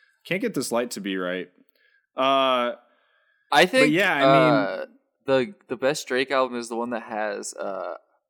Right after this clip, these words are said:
Speaker 2: I Found a Way, the theme song from the T V show.
Speaker 1: Well, that's not just Drake, though. That's him and his brother, Josh.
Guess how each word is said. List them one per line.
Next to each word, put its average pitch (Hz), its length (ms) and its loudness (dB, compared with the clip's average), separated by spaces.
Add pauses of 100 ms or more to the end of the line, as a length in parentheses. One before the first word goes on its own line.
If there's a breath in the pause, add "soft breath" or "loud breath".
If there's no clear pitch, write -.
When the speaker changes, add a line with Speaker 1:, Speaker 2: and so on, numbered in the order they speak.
(920)
Speaker 2:
I 117 80 -6
Found 131 340 0
a 127 80 0
Way, 110 440 -2 (600)
the 120 80 -8
theme 120 280 -8
song 165 320 -2
from 135 240 -18
the 107 140 -6 (220)
T 120 120 -8
V 104 140 -10
show. 180 340 -8 (2750)
Speaker 1:
Well, 143 120 0
that's 160 380 0 (520)
not 139 260 -2
just 127 320 -4
Drake, 120 320 -4
though. 90 140 -6
That's - 460 -8 (220)
him 123 240 -4
and 104 140 -4
his 104 140 -8
brother, 92 380 -6
Josh. 85 500 -12